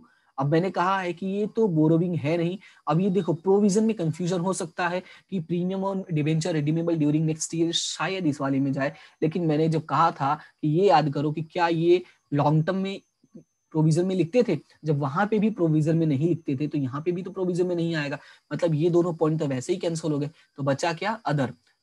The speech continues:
तो यानी कि ये point किस में जाएगा, हमारे other में चला जाएगा। तो यहाँ पे मैं इसको लिख देता हूँ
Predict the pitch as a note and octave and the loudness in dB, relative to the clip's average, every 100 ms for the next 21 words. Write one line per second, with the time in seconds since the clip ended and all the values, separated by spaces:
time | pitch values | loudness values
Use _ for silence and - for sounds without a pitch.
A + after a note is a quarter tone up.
0 | - C3+ C3 F#3 G#3+ G3+ E3 D#3 D3 D3+ | -6 -2 0 0 -2 0 0 0 -2 -2
1 | F#3 E3+ F3 D3 C3+ C#3+ C3+ C3+ A3+ - | -6 -6 -2 -2 -2 -2 -4 -2 -4 -6
2 | _ _ - E3 D#3+ D3 B2+ B2+ C3 B2+ | _ _ -2 4 4 4 0 -4 -4 -4
3 | C#3 C3+ C3 D#3 F3+ E3 D3+ C#3+ - C#3+ | -4 -4 -2 -2 -2 -2 -2 -4 -4 -4
4 | C#3 C3 C3+ C#3 | -2 -4 -6 -8